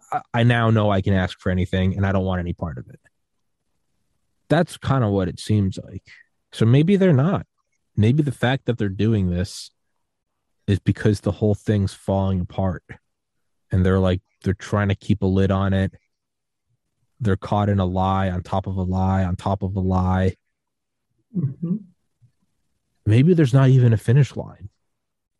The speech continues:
Speaker 1: Maybe the finish line, they can't possibly reach it. And now they're just trying to, like, keep the hordes at bay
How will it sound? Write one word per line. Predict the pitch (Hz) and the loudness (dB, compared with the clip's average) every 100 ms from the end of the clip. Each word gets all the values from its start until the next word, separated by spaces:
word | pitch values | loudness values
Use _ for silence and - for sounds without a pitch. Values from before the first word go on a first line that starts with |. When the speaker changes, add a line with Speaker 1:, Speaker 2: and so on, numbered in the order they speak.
| _ _ - | _ _ 0
Speaker 1:
Maybe | 107 139 | 4 4
the | 139 | 4
finish | - 131 - | 2 2 2
line, | 123 117 107 - | 0 0 0 -2
they | 107 | -4
can't | - 110 110 | 0 -2 -2
possibly | - 107 - 101 92 | -2 -4 -2 -4 -2
reach | 92 98 - | -2 -2 0
it. | 123 - _ _ _ _ _ _ | -2 -2 _ _ _ _ _ _
And | 104 95 | 0 2
now | 95 107 107 | 2 0 0
they're | 101 | -2
just | 101 - | -4 -6
trying | - 98 98 95 | -6 -2 -2 -2
to, | 98 90 | -2 -2
like, | 90 87 - _ _ _ _ _ _ _ _ _ _ _ _ _ _ - | -2 -6 -8 _ _ _ _ _ _ _ _ _ _ _ _ _ _ -12
keep | - 107 - | -2 -2 0
the | 101 | -4
hordes | - 101 95 90 | 0 0 0 -2
at | - - | -6 -2
bay | 92 90 82 | -2 -2 -6